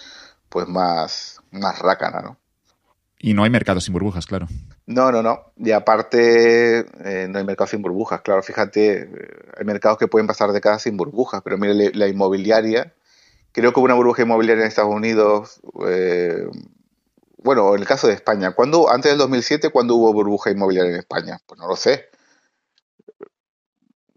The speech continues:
Speaker 1: Claro, es que las burbujas inmobiliarias pasan cada muchas décadas.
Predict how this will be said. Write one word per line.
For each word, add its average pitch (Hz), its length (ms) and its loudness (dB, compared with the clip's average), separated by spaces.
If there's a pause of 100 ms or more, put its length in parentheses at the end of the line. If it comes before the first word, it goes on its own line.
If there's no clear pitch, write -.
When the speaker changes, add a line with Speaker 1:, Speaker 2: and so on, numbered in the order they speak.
(120)
Speaker 1:
Claro, 120 300 2
es 101 80 -10
que 117 80 -2
las 110 80 2
burbujas 117 260 2
inmobiliarias 117 380 4
pasan 117 500 -2
cada 110 220 2
muchas 110 340 -2
décadas. 98 640 -2